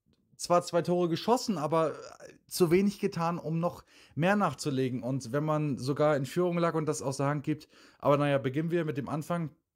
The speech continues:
Kaiserslautern bekam einen Elfmeter zugesprochen, Kraus hat diesen verwandelt. Eins zu null für Kaiserslautern. Das war dann auch der Halbzeitstand. Der S V Elversberg hatte aber schon in der ersten Halbzeit große Chancen und kam sehr gut in die zweite Halbzeit rein. Es war Feil, der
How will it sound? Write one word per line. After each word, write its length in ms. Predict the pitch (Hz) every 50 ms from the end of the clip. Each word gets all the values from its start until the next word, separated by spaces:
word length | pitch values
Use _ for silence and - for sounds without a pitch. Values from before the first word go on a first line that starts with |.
| _ _ _ _ _ _ _ _ _ _ _ _ _ _ -
Kaiserslautern 560 | - 135 139 143 135 147 156 160 156 165 160
bekam 300 | 143 120 - 147 147 143
einen 140 | 143 147 139
Elfmeter 320 | 135 131 160 160 160 156
zugesprochen, 520 | - 160 143 143 - - 143 143 147 147 135
Kraus 320 | - 139 135 151 147 -
hat 120 | 147 120
diesen 200 | 135 135 123 127
verwandelt. 500 | 123 - 127 113 131 139 151 151 151 151 - - - - - - - _ _ _ _
Eins 320 | - 139 147 151 - - -
zu 120 | 151 143
null 300 | 131 131 139 143 135 139 _
für 300 | _ - - 127 135 139
Kaiserslautern. 720 | 139 - - 135 131 127 127 117 113 131 131 127 113 107 107
Das 160 | 117 113 -
war 120 | 143 143
dann 120 | 147 143 135
auch 80 | 131
der 160 | - - 123
Halbzeitstand. 680 | 127 139 139 - - 156 151 - - 160 165 160 - - _ _ _ _ _ _ _ _ _
Der 120 | - 139 175
S 80 | 170
V 80 | - 180
Elversberg 680 | - 170 196 180 156 143 - 143 139 151 147 - -
hatte 220 | 160 - - 143
aber 180 | 143 156 160 151
schon 160 | - - 147
in 80 | 147 143
der 80 | 143
ersten 260 | 117 127 160 - - 131
Halbzeit 360 | 110 101 - - 120 110 -
große 260 | - 110 117 - 120
Chancen 400 | - - 131 135 - - - -
und 220 | 120 139 131 -
kam 240 | - 135 139 139 123
sehr 280 | 98 92 104 143 156 180
gut 160 | 175 175 -
in 140 | - 143 151
die 120 | 151 147
zweite 280 | 143 - 139 139 139 143
Halbzeit 340 | 139 139 139 - 143 131 127
rein. 300 | 135 127 110 87 78 - _ _ _ _ _ _
Es 200 | - 117 - -
war 160 | 156 156 151 143
Feil, 420 | - - 160 170 185 185 180 175
der 400 | - 139 143 151 156 156 151